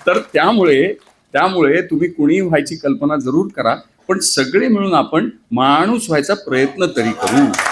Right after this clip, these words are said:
असं. आता हे आजच्या काळात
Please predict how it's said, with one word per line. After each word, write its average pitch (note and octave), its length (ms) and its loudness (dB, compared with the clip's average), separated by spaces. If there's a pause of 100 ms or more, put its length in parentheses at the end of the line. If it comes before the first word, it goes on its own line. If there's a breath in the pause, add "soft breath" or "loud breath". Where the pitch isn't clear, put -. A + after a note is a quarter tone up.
(280)
असं. - 220 0 (2750)
आता B2 180 0
हे F3+ 300 2
आजच्या G#3+ 380 0
काळात F#3+ 320 2